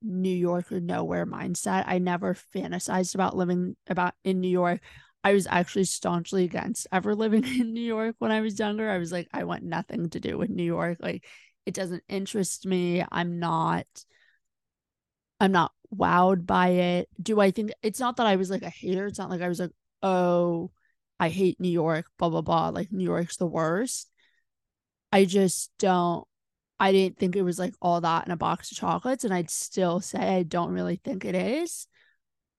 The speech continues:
I think it's a lot of fun. I'm also only six months in. And, like, the shiny excitement, new adventures of it all has kind of worn off. Do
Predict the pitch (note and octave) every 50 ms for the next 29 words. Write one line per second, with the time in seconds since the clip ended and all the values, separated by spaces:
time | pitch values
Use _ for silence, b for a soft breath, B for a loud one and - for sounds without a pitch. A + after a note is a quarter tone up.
0 | _ _ - - G3+ F3+ - G#3 F#3+ G3+ - G#3 F#3 F3+ F3 E3+ E3+ F3 - -
1 | F3+ E3+ E3 E3+ E3+ F3+ G#3 A3+ C4 C#4 - _ _ _ _ _ _ _ _ _
2 | _ _ _ _ _ _ _ _ _ _ _ _ _ _ _ _ _ _ _ _
3 | _ _ _ _ _ _ _ _ _ _ _ _ _ _ _ _ _ _ _ _
4 | _ _ _ _ - A3+ G#3+ G#3+ G#3+ G#3+ F#3+ A3+ G#3+ G#3 G#3 G3+ F#3+ A3+ - G#3+
5 | F#3+ - - - F#3 F3 B3+ - - - - - - G3+ - _ _ _ _ _
6 | _ _ _ _ _ _ _ _ _ _ _ _ _ _ _ _ _ _ _ -
7 | G#3+ G#3+ G#3 G3+ G3 F#3+ - - - - - - F3 F3+ G3 - - A3 G3 F#3+
8 | F#3+ F#3+ F#3 F#3 F3+ - - - F#3 E3+ - - F#3 F3+ F3+ F3 - - F#3+ F3+
9 | F3+ F3+ F3+ E3+ E3+ - E3 E3+ - F#3+ F#3+ F#3 G3+ G3+ F#3+ G#3+ G#3+ G#3+ G#3+ A3
10 | G#3+ G#3+ F3+ - - F#3+ F3+ F3 F3 E3 F3 E3+ E3+ E3 F2 D#3 - A3 - -
11 | - - _ _ _ _ _ _ _ _ _ _ _ _ _ _ _ _ _ _
12 | _ _ _ _ _ _ - F3 - B3 B3+